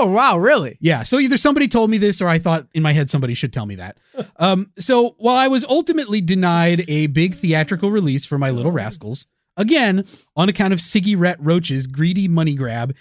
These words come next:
Speaker 2: and slander, I mean,
Speaker 1: Yeah.
Speaker 2: can you believe he said he said that me, your lovable co-host Andy,
Speaker 1: Mm-hmm.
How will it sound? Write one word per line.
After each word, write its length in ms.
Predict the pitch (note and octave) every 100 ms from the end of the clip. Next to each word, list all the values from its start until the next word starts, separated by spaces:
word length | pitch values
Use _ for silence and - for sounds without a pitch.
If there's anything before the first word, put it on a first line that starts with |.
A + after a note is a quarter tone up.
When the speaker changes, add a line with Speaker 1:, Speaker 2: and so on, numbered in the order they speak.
| _
Speaker 2:
and 180 | A#2+ F#3
slander, 480 | - A3 C#3 A#2+ D#3 - _ _
I 80 | -
mean, 300 | F3 C3 B2 _ _ _
Speaker 1:
Yeah. 80 | F2
Speaker 2:
can 100 | F#3
you 60 | F3+
believe 220 | F3 A3+
he 80 | G#3
said 340 | - E3+ F3 - _ _
he 100 | F3+
said 380 | E3+ F3+ F3 D#3+ -
that 300 | C3+ C3+ - _
me, 320 | D#3 F3+ A2 - _
your 180 | C#3+ D#3+
lovable 380 | D#3+ G3+ F#3+ G3
co-host 420 | F#3+ F3 F3+ E3+ C3
Andy, 260 | C3 G2+ F#2+
Speaker 1:
Mm-hmm. 320 | F2 F2+ F2